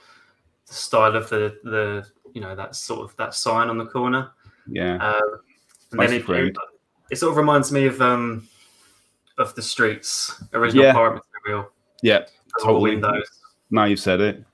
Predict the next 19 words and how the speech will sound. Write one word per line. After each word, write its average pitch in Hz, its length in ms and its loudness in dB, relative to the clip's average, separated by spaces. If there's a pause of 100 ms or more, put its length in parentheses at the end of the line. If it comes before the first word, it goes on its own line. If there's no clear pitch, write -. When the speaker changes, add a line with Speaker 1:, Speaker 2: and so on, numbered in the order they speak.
(180)
Speaker 2:
And, 117 360 6
uh, 120 320 8
we've 127 140 2
talked 156 120 4
about 143 120 6
this 160 100 6
Speaker 1:
Very 120 60 2
different 113 220 6
Speaker 2:
before, 113 100 6
Speaker 1:
music, 113 360 -4 (120)
but - 160 -12 (560)
Speaker 2:
but 110 140 4
you've 120 180 4
re-, 135 80 8 (100)
releasing 135 580 6
on 117 220 4
June 120 280 4
the 113 60 2
fifth, - 600 -8